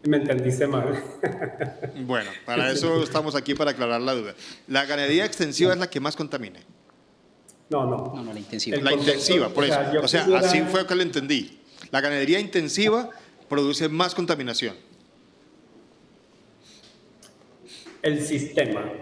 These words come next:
Speaker 1: no es la ganadería intensiva como tal, sino el tipo de sistema. O sea, las ganaderías en sistemas intensivos, en feedlots,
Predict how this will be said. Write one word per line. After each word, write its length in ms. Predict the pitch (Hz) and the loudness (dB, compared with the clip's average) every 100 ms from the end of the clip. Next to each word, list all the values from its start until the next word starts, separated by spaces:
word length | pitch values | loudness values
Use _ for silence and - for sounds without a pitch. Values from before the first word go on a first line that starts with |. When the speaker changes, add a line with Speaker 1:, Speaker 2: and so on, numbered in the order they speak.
| - | -4
Speaker 1:
no 180 | 143 160 | 0 2
es 100 | 180 | 2
la 100 | 180 | 2
ganadería 380 | 160 143 139 | 2 2 2
intensiva 500 | 151 151 139 - 135 | 2 2 0 2 0
como 280 | 143 143 127 | 2 0 0
tal, 180 | 165 170 | 0 -2
sino 240 | - 143 | 0 2
el 140 | 131 120 | 2 0
tipo 320 | 147 147 151 | -2 0 0
de 80 | 127 | 0
sistema. 540 | 120 - 139 107 107 - - - _ | -2 -4 -4 -2 -6 -12 -18 -20 _
O 80 | - | -8
sea, 580 | 127 151 131 117 - - | -2 0 2 0 -6 -4
las 160 | 147 143 | -2 0
ganaderías 960 | 151 147 147 147 147 165 185 196 - - - - - - - | 2 2 4 4 4 4 4 4 0 -6 -12 -18 -20 -20 -6
en 180 | 147 143 | -4 -2
sistemas 880 | 147 135 - 139 156 175 180 - | -6 -8 -4 0 2 0 -2 -2
intensivos, 1300 | 156 147 151 147 139 135 - - 147 147 170 175 - - - - - - - - - - | 2 4 2 2 0 -2 -4 0 2 4 2 0 -4 -12 -16 -20 -20 -20 -20 -20 -20 -8
en 420 | 139 139 135 135 | -2 0 0 -2
feedlots, 960 | - 160 156 147 147 143 147 - - | 0 2 2 4 4 4 0 -6 -8